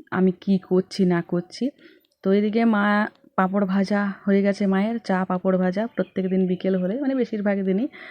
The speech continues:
তো এবার কুটুর তো প্রিয় জিনিস হচ্ছে পাঁপড় ভাজা, ব্যাস, ও তো পাঁপড় ভাজা খেতে আরম্ভ করে দিয়েছে। ও আর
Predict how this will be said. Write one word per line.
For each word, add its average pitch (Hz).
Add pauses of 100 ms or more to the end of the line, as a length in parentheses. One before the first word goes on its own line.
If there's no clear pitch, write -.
(240)
তো 196
এবার 196
কুটুর 220
তো 254
প্রিয় 240
জিনিস 240
হচ্ছে 233
পাঁপড় 208
ভাজা, 202 (240)
ব্যাস, 170
ও -
তো 180
পাঁপড় 185
ভাজা 190
খেতে 202
আরম্ভ 202
করে 214
দিয়েছে। 226
ও 226
আর 220